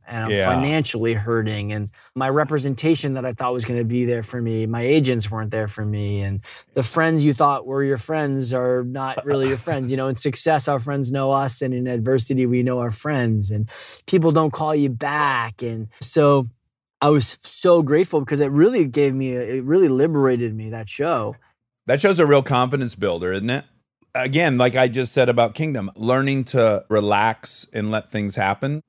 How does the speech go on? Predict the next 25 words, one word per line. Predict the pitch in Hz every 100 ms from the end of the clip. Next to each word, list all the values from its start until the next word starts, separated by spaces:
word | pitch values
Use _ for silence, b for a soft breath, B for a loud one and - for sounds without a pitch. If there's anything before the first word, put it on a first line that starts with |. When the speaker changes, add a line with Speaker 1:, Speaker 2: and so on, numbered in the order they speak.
| _ -
Speaker 2:
I | 120
feel | 113 139
like | 123 110
that | 135 139
show | - 165 151
was, | 143 127
like, | 139 120
the | 147 131
greatest | 113 117 120 127 127 120 - - - -
place | - 120 113
to | - 104
learn | 101 110 110
that | 98
or | 92
practice | 87 104 98 98 110
that | - 73 -
for | 135
me. | 131 120 78 - _ -
Speaker 1:
What | 160
else | 196 190 -
are |
you | 196
gonna | 190
do? | 190 277 - - _ _ _ _
Speaker 2:
Well, | 196 202 156 147